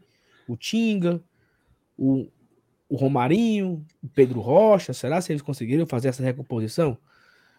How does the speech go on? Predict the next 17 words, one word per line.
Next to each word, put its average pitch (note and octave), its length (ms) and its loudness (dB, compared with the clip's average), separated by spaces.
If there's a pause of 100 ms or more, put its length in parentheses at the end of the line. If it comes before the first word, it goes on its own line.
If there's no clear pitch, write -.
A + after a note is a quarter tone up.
(400)
Eu G3+ 140 4
acho A#3 160 8
que C4 100 0
eles B3+ 140 2
não B3 180 2
estão C4+ 220 0
ainda, B3 480 2 (120)
é, F3+ 480 2
o E3 100 4
Vargas F3+ 480 4
também D#3+ 240 0
já D3 100 2
fez, E3 360 0
né, D3+ 80 -6
contra C3+ 180 -6
o - 40 -20
Fluminense. C#3 420 -8